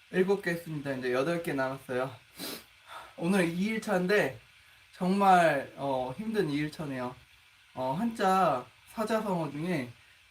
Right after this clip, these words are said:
작심삼일이란 말이 있습니다. 어, 마음을 먹고 이제 삼 일 동안만 하는 그런 사자성어인데 지금 <laughs> 이틀 됐는데, 어, 내일은 무조건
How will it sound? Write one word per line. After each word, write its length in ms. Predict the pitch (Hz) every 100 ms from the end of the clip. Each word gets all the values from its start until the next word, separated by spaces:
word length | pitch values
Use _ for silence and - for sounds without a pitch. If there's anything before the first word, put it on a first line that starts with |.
| -
작심삼일이란 1400 | - 156 - - 208 202 202 214 214 214 175 160 160 156
말이 220 | 135 135
있습니다. 520 | 120 147 135 120 123 117 - _ _ _ _ -
어, 520 | 120 117 113 110 113 _ -
마음을 440 | - 143 160 170 139
먹고 560 | 135 - 156 190 - - _ _
이제 100 | - -
삼 240 | 220 220
일 200 | 214 208
동안만 440 | 185 165 156 135
하는 480 | 156 160 143 147 120
그런 280 | - 139 127
사자성어인데 800 | 127 160 165 139 131 147 160 113 - - - _ - -
지금 500 | - - 160 143 120 - -
<laughs> 240 | - _
이틀 360 | 165 160 220 180
됐는데, 600 | 165 151 156 175 156 - _ _ _ _ _ _ -
어, 200 | 127 123
내일은 560 | 143 170 185 185 170 143
무조건 560 | 139 170 160 151 165